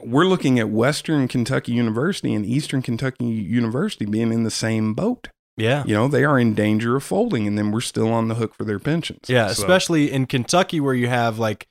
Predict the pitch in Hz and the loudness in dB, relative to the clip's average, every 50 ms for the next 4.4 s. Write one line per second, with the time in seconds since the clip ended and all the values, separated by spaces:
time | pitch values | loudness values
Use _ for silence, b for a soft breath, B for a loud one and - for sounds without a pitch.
0 | _ _ _ _ _ _ - 123 120 120 117 - 139 139 131 120 - - 123 120 | _ _ _ _ _ _ -6 -2 0 0 0 0 -2 -2 -2 -2 -2 -2 -2 -2
1 | 120 113 120 123 131 131 131 127 117 123 120 120 - 139 147 156 143 - 127 110 | 0 2 4 4 4 4 4 2 2 0 0 0 2 2 4 4 2 2 2 2
2 | 107 110 - 120 120 123 - - 135 - 151 127 127 117 - 120 117 113 117 120 | 0 0 -2 -4 -4 -2 0 2 2 2 2 0 0 0 0 0 -2 0 0 0
3 | 113 113 113 113 110 110 113 117 139 160 - 123 113 113 135 156 185 175 143 117 | -2 -2 -2 -2 -4 -4 -2 -2 -2 -2 -2 -4 -2 0 2 4 6 6 4 2
4 | 101 113 120 117 110 107 82 78 | 2 0 0 0 0 -2 -4 -6